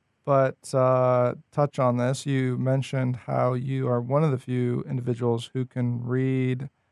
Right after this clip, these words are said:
and speak, I think, um, not just Greek, but l-,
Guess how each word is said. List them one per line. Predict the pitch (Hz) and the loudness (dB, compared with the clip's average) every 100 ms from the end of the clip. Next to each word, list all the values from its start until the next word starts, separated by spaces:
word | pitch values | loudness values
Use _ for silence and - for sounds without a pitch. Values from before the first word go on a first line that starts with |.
| _ - | _ -6
and | 120 113 | -4 -4
speak, | - 147 - | -4 -4 -2
I | 113 | -2
think, | 117 117 113 - _ | -2 0 0 -4 _
um, | 127 113 113 113 113 - - _ _ | -4 -2 -2 -2 -4 -8 -14 _ _
not | 135 117 | -4 -4
just | 113 - | -6 -8
Greek, | 120 113 | -8 -6
but | 113 | -6
l-, | 113 | -6